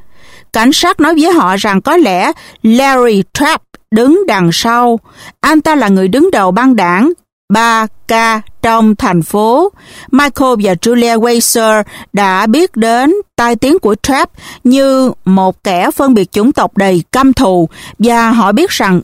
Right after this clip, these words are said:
ông ta phải ngồi xe lăn, trở thành tàn phế từ nhiều năm trước. Mỗi ngày, giọng nói của Larry trên điện thoại lại đe dọa sẽ giết họ, phá hủy nhà cửa của họ, làm hại gia đình cùng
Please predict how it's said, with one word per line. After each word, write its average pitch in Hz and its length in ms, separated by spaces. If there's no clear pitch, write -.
ông 240 260
ta 240 300
phải 240 160
ngồi 226 220
xe 240 240
lăn, 254 320
trở 330 120
thành 233 240
tàn 185 240
phế 254 360
từ 214 100
nhiều 185 280
năm 214 220
trước. 311 320
Mỗi 254 220
ngày, 226 420
giọng 220 280
nói 285 160
của 254 160
Larry 247 640
trên 247 200
điện 185 220
thoại 190 440
lại 226 500
đe 277 200
dọa 190 500
sẽ 208 160
giết 277 260
họ, 190 360
phá - 160
hủy 330 180
nhà 269 220
cửa 208 180
của 277 180
họ, 190 360
làm 220 340
hại 208 360
gia 262 160
đình 190 260
cùng 185 380